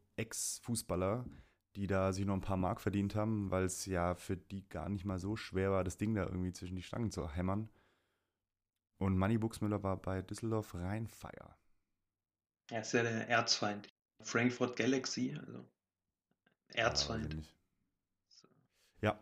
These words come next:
Speaker 1: auf jeden Fall, ähm, unerfreulich. Aber ein, äh, großer Sportler, äh, für, für Deutschland,
Speaker 2: Mhm,
Speaker 1: was
Speaker 2: auf
Speaker 1: einem
Speaker 2: jeden
Speaker 1: tatsächlich
Speaker 2: Fall.
Speaker 1: so, also der voll unterm Radar gesch-, äh, geschwebt ist.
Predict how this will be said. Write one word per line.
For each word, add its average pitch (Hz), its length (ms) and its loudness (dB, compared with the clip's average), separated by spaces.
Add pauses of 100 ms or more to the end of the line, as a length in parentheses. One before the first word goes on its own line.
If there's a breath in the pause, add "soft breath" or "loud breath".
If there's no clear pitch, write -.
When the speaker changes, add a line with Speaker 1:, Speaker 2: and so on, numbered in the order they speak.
(160)
Speaker 1:
auf 95 160 0
jeden 101 140 2
Fall, 101 760 0
ähm, 95 200 -4
unerfreulich. 117 720 0 (1160)
Aber 87 580 2 (1080)
ein, 87 540 -6 (380)
äh, - 60 -20 (1300)
großer 120 260 2
Sportler, 87 460 -2 (400)
äh, 92 180 -20 (100)
für, 85 120 -14
für - 220 -14
Deutschland, 90 340 2
Speaker 2:
Mhm, 82 40 0
Speaker 1:
was 90 160 0
Speaker 2:
auf - 60 -4
Speaker 1:
einem 98 120 2
Speaker 2:
jeden 98 120 0
Speaker 1:
tatsächlich 107 300 -2
Speaker 2:
Fall. 117 120 -4
Speaker 1:
so, 95 40 0
also 104 200 2
der 107 180 4
voll 139 320 2
unterm 117 160 2
Radar 107 260 2
gesch-, 87 240 -6
äh, 87 260 -4
geschwebt 87 360 -8
ist. - 180 -14